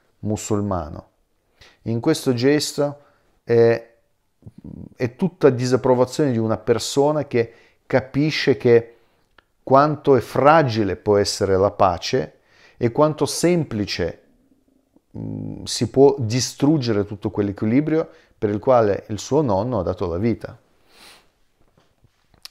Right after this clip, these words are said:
Ehm, io sinceramente parlando non l'avrei picchiato così questo ragazzo, eh, di fronte a una, eh, videocamera, eh, in mezzo lì a, al carcere.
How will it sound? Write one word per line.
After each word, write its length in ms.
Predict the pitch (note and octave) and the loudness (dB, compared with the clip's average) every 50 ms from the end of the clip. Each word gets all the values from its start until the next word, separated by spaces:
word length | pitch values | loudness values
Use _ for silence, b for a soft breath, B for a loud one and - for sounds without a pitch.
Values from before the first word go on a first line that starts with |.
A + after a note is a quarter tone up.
| _ _ _ | _ _ _
Ehm, 540 | - A2 G#2+ G#2+ G#2+ G#2+ G#2+ G#2 G#2 G#2 G#2 - - _ _ _ _ _ _ _ - - | -4 0 2 2 4 4 2 2 0 -2 -6 -8 -14 _ _ _ _ _ _ _ -12 -4
io 160 | - F3 E3+ | 0 2 2
sinceramente 680 | - - B2+ A2+ - - B2+ A#2+ B2 C#3 D3 C#3 C#3+ A#2+ | 2 0 -2 -2 2 2 4 4 4 2 0 0 -2 0
parlando 840 | - B2 A2 A2 A2+ A#2 B2 C3+ C#3 C3 A2+ G2+ F#2+ F#2 - b b b b b b b b b b b | 2 4 4 6 6 6 4 4 4 4 4 2 2 2 -2 b b b b b b b b b b b
non 280 | - A#2+ A#2+ B2 B2+ | -8 -4 -2 2 4
l'avrei 600 | C3+ C3 C3 D3 D3+ D3 B2 G#2 - - - _ _ _ _ _ _ | 4 4 6 8 8 8 8 6 4 -2 -10 _ _ _ _ _ _
picchiato 580 | - A2+ G#2 - - A#2 A2 G#2 G2 - G#2 - | -8 -8 -6 0 4 6 6 6 6 2 -2 -2
così 520 | - - G#2+ F#2+ G2+ A2 A#2+ G#2+ F2+ F2+ | -2 -2 -2 0 0 0 0 0 -2 -4
questo 340 | - - F#2+ - - - F#2 | -6 -6 -6 -6 -6 -4 -2
ragazzo, 840 | F#2 F#2 F2+ F#2+ G2 G#2+ A#2 A#2 G2+ - - - F#2+ E2+ - - b b b b b b b b b b - | -2 0 0 2 4 6 6 6 4 2 -2 -6 -6 -6 -8 -10 b b b b b b b b b b -14
eh, 220 | - F2 F2 F2 | -12 -10 -8 -8
di 120 | F2+ F#2+ F#2+ | -8 -8 -6
fronte 560 | - - G#2+ G#2+ G#2+ G#2+ G#2+ G2 - G#2+ G2+ | -4 0 2 4 4 2 2 0 2 2 4
a 80 | G2+ | 2
una, 680 | G2 G2+ G2+ G2+ G2 G2 G2 G2 F#2+ F#2+ F#2+ F#2 - b b b b b b b b b - | 2 0 -2 -2 -2 -2 0 0 0 -2 -2 -4 -6 b b b b b b b b b -10
eh, 140 | - F#2+ F#2+ | -6 -6 -4
videocamera, 1600 | F#2 G#2 G#2+ G2+ G2+ G2+ F#2+ - A#2 A2+ A#2 A#2 A#2 A2+ G#2 G2 G2 F#2+ F#2 - - - - F#2+ F#2 F2+ F2 E2+ E2+ E2+ E2+ - | -2 -2 0 0 0 0 2 4 4 6 6 4 2 2 2 2 2 2 0 -2 -6 -10 -10 -10 -8 -8 -8 -8 -10 -10 -12 -12
eh, 80 | - G2+ | -10 -8
in 140 | G2+ G2+ | -8 -6
mezzo 640 | G#2 G#2+ G#2 G#2 G2 F#2 F#2 G2 G2+ F#2+ F#2+ F#2 F#2 F#2 | -4 -4 -4 -4 -4 -4 -2 0 0 2 2 2 2 0
lì 240 | F#2+ F#2+ G2 F#2+ F#2 | 0 0 -2 -2 -2
a, 240 | F2 F2 F2+ F2 F2+ | -2 -4 -4 -4 -4
al 160 | F#2+ F#2+ F2+ | -4 -4 -4
carcere. 600 | - G#2 F#2 E2 - - - - - - - _ | -4 -4 -4 -4 -4 -8 -12 -14 -14 -14 -18 _